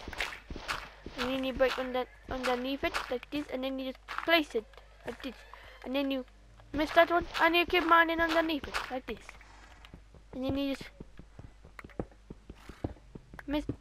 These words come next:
that one. See that one there? And you keep going like this. And then you miss that one right there. This one. That one. And you just keep going like this. And we'll comp-, and we'll, and we'll finish this in the next video.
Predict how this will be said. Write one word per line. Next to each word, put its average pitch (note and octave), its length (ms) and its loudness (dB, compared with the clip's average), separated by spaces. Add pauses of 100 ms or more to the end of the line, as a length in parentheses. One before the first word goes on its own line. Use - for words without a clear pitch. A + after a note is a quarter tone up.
(1040)
that E4+ 260 8
one. D#4+ 260 8 (380)
See C#4+ 200 -2
that C#4 180 6
one C4 580 -2
there? C#4 260 6 (1300)
And C4+ 160 0
you D4 80 -2
keep D4+ 220 0
going A#3+ 440 10
like C4 180 -2
this. C#4 200 4 (680)
And C#4 100 4
then E4+ 120 6
you F4+ 80 6
miss F4+ 200 8
that G4+ 160 6
one G3+ 240 -2 (200)
right G3 200 6
there. B3 200 6 (500)
This - 180 -6
one. G#3+ 160 -2 (560)
That C#4 260 0
one. G3+ 120 -8 (500)
And C4+ 140 -2
you D#4 100 0
just E4 140 -2
keep F#4 160 2
going D#4 280 8
like B3+ 180 0
this. B3 180 2 (880)
And D#4+ 120 10
we'll F4 100 8
comp-, E4 280 4
and E4 140 10
we'll, F#4 180 8
and F4 180 8
we'll F#4 120 8
finish F#4+ 260 6
this E4 220 0 (100)
in G4+ 120 8
the G4+ 80 6
next G4 200 6
video. C#4 260 2